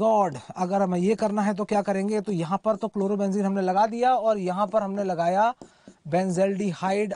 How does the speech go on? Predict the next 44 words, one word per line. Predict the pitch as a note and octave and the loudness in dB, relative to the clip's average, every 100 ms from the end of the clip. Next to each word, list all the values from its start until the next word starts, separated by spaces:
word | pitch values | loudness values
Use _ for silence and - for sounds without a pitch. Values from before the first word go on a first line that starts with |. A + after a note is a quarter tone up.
| - | -6
अब | G3 - | -8 -2
क्या | A#3 A3+ | 0 0
करें | G#3+ A3 | 0 -2
यहां | G#3+ G3 | -2 -4
पर | G3 G#3+ | -2 -2
हम? | G3 A#3 C4 _ _ _ _ - _ _ _ _ - | 0 -2 -6 _ _ _ _ -20 _ _ _ _ -4
तो | G3 | -2
यहां | D#3 D3 G3+ | -2 -2 -2
तो | G#3 G3 | -2 -4
मैं | F3 F3 | -2 -2
फंस | A3+ B3 | 0 -2
गया, | A3 C#4 C4+ _ _ _ _ - | 0 -2 -2 _ _ _ _ -12
ये | D3+ | -8
तो | F#3 | -6
सीएचओ | - B3 B3+ D4 | -2 -2 0 0
बनाना | C#4 C4+ | 0 0
पड़ेगा, | C4 B3+ B3 B3 - _ F#3+ | 0 2 2 0 -4 _ -2
एक | A3 - | 0 2
कार्बन | F#3+ F3+ F3 | 0 0 -4
यहां | D#3+ | -4
पे | D#3+ | -2
बढ़ | G3 | 0
गया। | B3+ C4 C4+ - _ _ - _ - | 0 0 -2 -8 _ _ -20 _ -6
जब | D3+ F4+ G4 | 0 0 0
हमने | C4+ D4 F4+ | -4 -2 -2
benzaldehyde | C4 G3+ G3+ G#3 A3 D#4+ G#3+ A3 | 0 0 2 2 2 2 0 -2
की | A3 F#3+ | -2 -2
बात | E3 F3 | -2 -2
करी | - A3+ E3 - _ _ _ _ _ _ _ D4 | 0 0 -2 -6 _ _ _ _ _ _ _ 0
तो | |
ये | E4 | 2
दो | B3+ E4 | 4 2
तरीके | E4 D4 C#4+ | 2 0 -2
से | C4 | 0
बन | A3+ | 0
सकता | E3 D3+ D3 | -2 -6 -10
है, | A#2 - _ _ _ _ _ _ _ _ _ _ _ | -10 -16 _ _ _ _ _ _ _ _ _ _ _
ये | F3+ C#4+ | -2 0
दो | A#3+ E4+ | 2 0
तरीके | C#4 C4+ C4+ | -2 -2 -4
से | |
बन | A3+ F#3+ | -2 -4
सकता | F3 E3 | -4 -6
है। | B2+ | -6